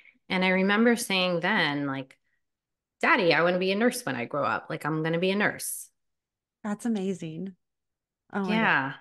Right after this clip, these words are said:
Speaker 1: So it started there. And then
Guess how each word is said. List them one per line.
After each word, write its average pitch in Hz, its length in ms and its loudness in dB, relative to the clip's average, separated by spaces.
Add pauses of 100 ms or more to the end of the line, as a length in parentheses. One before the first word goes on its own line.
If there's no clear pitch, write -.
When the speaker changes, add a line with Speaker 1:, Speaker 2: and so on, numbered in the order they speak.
(840)
Speaker 1:
So 214 420 4
it 196 240 0
started 220 840 2
there. 190 800 2 (960)
And 196 280 0
then 208 540 2